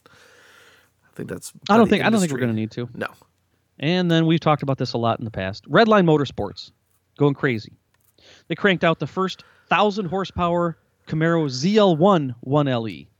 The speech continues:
Speaker 2: Isn't that the same company that, or no, it was Vengeance Racing, I think, that, that
Speaker 1: Did
Speaker 2: did the
Speaker 1: thousand
Speaker 2: nine-second
Speaker 1: horsepower?
Speaker 2: Z L one.
Speaker 1: Yeah.
Speaker 2: Thousand horsepower.
Speaker 1: <laughs>
Speaker 2: How would Tesla hold up to that? Hmm? Huh?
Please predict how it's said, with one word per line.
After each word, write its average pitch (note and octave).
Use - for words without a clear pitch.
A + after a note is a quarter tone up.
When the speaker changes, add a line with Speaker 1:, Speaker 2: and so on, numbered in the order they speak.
Speaker 2:
Isn't G#3+
that F4
the F#3
same G#3
company G3
that, D3
or E3
no, E3+
it -
was B2
Vengeance F#3
Racing, D3+
I A2
think, A2+
that, -
that B2+
Speaker 1:
Did C3+
Speaker 2:
did B2
the A#2
Speaker 1:
thousand A2+
Speaker 2:
nine-second A#2+
Speaker 1:
horsepower? B2+
Speaker 2:
Z A2
L G#2+
one. G2+
Speaker 1:
Yeah. -
Speaker 2:
Thousand E3+
horsepower. C3
Speaker 1:
<laughs> -
Speaker 2:
How C#3
would -
Tesla D3+
hold C#3
up C3+
to A2
that? C#3
Hmm? A#2+
Huh? D3